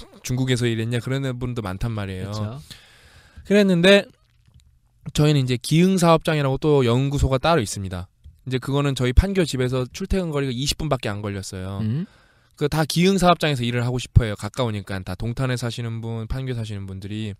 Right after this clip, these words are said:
Speaker 2: 음.
Speaker 1: 근데 웬만하면 글로 안 옮겨주거든요. 왜냐하면 우리 개발, 그, 우리 개발 라인이랑 양산 라인이 다 아산 탕정에 있기 때문에. 그랬는데 제가 그만둔다고 하니까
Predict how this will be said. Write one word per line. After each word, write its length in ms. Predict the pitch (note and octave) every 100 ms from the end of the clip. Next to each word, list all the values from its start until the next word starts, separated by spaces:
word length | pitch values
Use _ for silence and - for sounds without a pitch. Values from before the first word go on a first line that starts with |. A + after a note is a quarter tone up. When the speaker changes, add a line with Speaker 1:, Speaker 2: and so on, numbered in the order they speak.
| -
Speaker 2:
음. 300 | G2 B2+ F3 _ _ _ _
Speaker 1:
근데 120 | - B2
웬만하면 480 | D#3 G#3 G3+ F#3+
글로 240 | D3 C#3+ C#3
안 160 | G2+
옮겨주거든요. 920 | C3 C3+ A#2+ G2+ F#2+ F#2 F2+ F2+ F#2 F#2
왜냐하면 360 | A2 A2 A2
우리 220 | G2+ G#2+
개발, 380 | G#2 G#2+ A#2 A#2 - -
그, 260 | A2 G#2 -
우리 220 | A2+ A2
개발 320 | A2 G#2+ A2
라인이랑 680 | G2+ G#2 A2 G#2+ G#2+ G#2 G#2 -
양산 320 | G#2 G#2+ G#2+
라인이 340 | F#2+ G2 G2+
다 280 | G2+ G2 F2+ - _
아산 300 | G2+ G2+ A2
탕정에 340 | A2+ D3+ D3 G2+
있기 180 | -
때문에. 560 | F#2+ F#2+ F2+ F#2+ G2 F#2 _ _ _ _ _ _ _ _ _ _ -
그랬는데 540 | G#3 G3+ E3+ F3 A3+ - _
제가 220 | - C#3+ C3+
그만둔다고 720 | - F3 E3+ C3 C3 B2+ A#2+
하니까 500 | D3+ B2 D3 C#3+